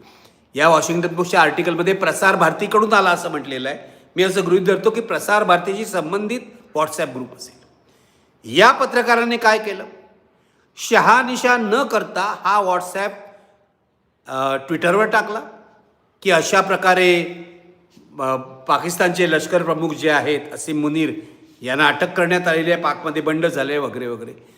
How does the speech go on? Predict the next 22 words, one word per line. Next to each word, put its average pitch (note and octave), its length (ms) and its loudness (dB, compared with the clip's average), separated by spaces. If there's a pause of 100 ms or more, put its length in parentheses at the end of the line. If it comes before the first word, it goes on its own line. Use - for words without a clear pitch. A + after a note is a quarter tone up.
(260)
जो F#3+ 400 6
धादांत G3 800 2
खोटा D#3+ 280 -2
होता E3+ 640 -2 (120)
हे F#3 80 0
दोन A3+ 280 6
दिवसांनी A#3+ 340 -2
सिद्ध F3 280 -6
झालं, A#2 240 -10 (960)
कारण E3+ 240 2
दोन B3 240 6
दिवसांनी C#3 520 -4 (400)
पाकिस्तानचे G#3+ 580 0
पंतप्रधान A3+ 560 0
शहाबाज F#3+ 560 4
शरीफ D3 420 -4 (480)
यांनी G3 480 0 (420)
पाकचे G#3+ 420 4
लष्कर - 300 2
प्रमुख F3+ 340 -2 (720)
असीम G3+ 320 0
मुनीर D3+ 360 2